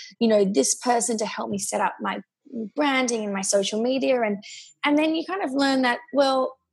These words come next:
no one's working to your timeline. And also you really can figure it out yourself. And e-, everything these days, there's a YouTube tutorial on it. And,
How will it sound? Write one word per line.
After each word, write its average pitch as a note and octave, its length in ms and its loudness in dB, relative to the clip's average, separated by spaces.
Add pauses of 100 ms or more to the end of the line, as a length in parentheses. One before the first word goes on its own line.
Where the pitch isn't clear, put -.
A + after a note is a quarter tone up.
(160)
no C4 140 2
one's D4+ 220 2
working A#3+ 260 4
to A3 140 -4
your G#3 160 6
timeline. F#3+ 680 -2
And C4+ 180 0
also C#4+ 400 2
you C#4 160 0
really E4+ 220 -2
can A#4+ 140 -8 (100)
figure B3 220 2
it G#3+ 40 0
out G3+ 140 2
yourself. G3+ 460 0 (100)
And C#4 80 -4
e-, E4 160 -6
everything D#4+ 640 -2 (260)
these A#3+ 220 2
days, G#3+ 240 4
there's G#3+ 160 -4
a G3+ 100 -2
YouTube G#3 380 -6
tutorial G3+ 560 0
on F#3+ 160 -4
it. G3+ 140 -2
And, G3 180 -2